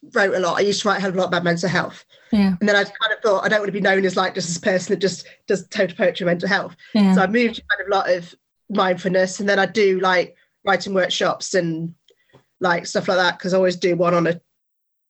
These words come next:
Speaker 1: one on a Tues-, on a Tuesday night at, um, Beeson Library with Leanne, with Leanne Moden. That's another poet doing Paper Cranes. That's a really nice little workshop. You never know what's gonna come out of a workshop. Like, one workshop, I was writing a poem and I was just literally sitting there crying.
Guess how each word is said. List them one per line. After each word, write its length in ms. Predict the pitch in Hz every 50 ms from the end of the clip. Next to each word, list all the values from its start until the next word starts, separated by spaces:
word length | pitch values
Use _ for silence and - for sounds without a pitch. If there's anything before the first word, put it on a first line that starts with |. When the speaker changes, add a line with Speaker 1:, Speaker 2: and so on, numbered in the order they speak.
| _ _ _
Speaker 1:
one 160 | - 190 180
on 180 | 170 170 170 170
a 20 |
Tues-, 320 | 170 - 185 170 160 165 -
on 80 | - 175
a 40 | 170
Tuesday 380 | 170 - 190 175 170 170 170
night 320 | 170 190 180 170 151 135 - _ _ _ _ _ _ _ _ _ _ -
at, 420 | 180 180 - 180 180 180 175 170
um, 300 | 170 165 165 170 170 - _ _ _ -
Beeson 280 | 208 190 190 - 185
Library 320 | 185 185 180 175 170 170 160
with 120 | 165 165
Leanne, 260 | 170 170 160 156 - -
with 380 | 185 196 185 185 208 196 185
Leanne 200 | 185 185 175 170
Moden. 240 | 180 180 175 170 165
That's 140 | 147 - -
another 180 | 190 185 175
poet 360 | 170 - 170 160 170 170 - _ -
doing 180 | 170 175 170
Paper 240 | 170 185 170 170 190
Cranes. 340 | 185 - 185 175 165 160 -
That's 180 | - - - 185
a 40 |
really 220 | 165 175 165 160 160
nice 280 | 165 160 156 156 -
little 160 | 165 - - 165
workshop. 500 | 175 - - - - - - - - _ _ _ _ _ _ _ _ _ _ _ _ _ _ _
You 60 | - 208
never 140 | 214 202
know 60 | 202 190
what's 100 | 180 -
gonna 120 | 202 175
come 100 | 175 202
out 120 | 196 190
of 60 | - 170
a 40 |
workshop. 460 | 160 170 165 - - - 170 170 - - _ _ _ _ _ _ - 214
Like, 140 | 208 202
one 140 | 208 220 208
workshop, 380 | 208 202 185 - - 190 175 143
I 40 | 190
was 100 | 175 196
writing 220 | 190 185 175 170
a 20 |
poem 200 | 196 208 190 180
and 80 | 190 190
I 40 | 190
was 80 | 190
just 140 | 202 190 180
literally 240 | 220 214 - - 196
sitting 220 | - - 190 -
there 120 | 170 185 175
crying. 480 | - - 226 208 196 175 170 175 175